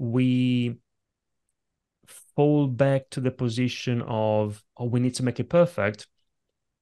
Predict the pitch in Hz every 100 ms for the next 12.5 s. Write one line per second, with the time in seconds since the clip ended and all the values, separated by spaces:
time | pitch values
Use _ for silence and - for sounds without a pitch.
0 | _ _ 131 120 - - 107 92 127 127
1 | 131 139 139 131 131 127 123 120 120 113
2 | 110 104 98 104 - 110 107 113 - 123
3 | 117 113 113 117 110 104 101 107 110 120
4 | - 123 120 120 117 _ _ - 123 139
5 | 135 131 127 127 131 131 123 113 107 127
6 | 135 - - 120 117 - - - - -
7 | - - - 127 135 135 127 - 135 123
8 | - 123 120 131 127 113 117 113 117 117
9 | - 151 175 147 131 117 156 151 151 120
10 | 139 - 131 117 117 - 160 151 165 160
11 | 131 123 135 131 123 131 117 113 110 175
12 | 170 - 104 107